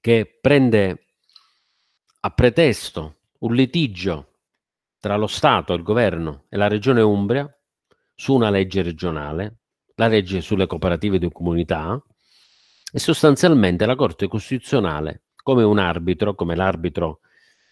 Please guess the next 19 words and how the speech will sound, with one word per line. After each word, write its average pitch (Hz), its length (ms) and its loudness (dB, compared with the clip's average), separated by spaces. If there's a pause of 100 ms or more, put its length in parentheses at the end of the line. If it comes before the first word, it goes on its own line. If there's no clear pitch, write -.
che 90 100 -8
stasera 92 800 0
arbitre-, 90 640 -4 (140)
arbitrerà 90 800 -2 (240)
Italia-Spagna, 92 800 0
sperando 92 420 -4
che 82 100 -6
sia 90 200 -2
meno 95 540 0 (460)
performante 98 720 0
del 87 160 0
precedente 98 560 0
arbitro, 82 520 -4
ma 98 100 0
la 107 80 -2
Corte 123 280 0
Costituzionale, 107 920 -2 (140)
come 143 260 2
arbitro, 85 680 -6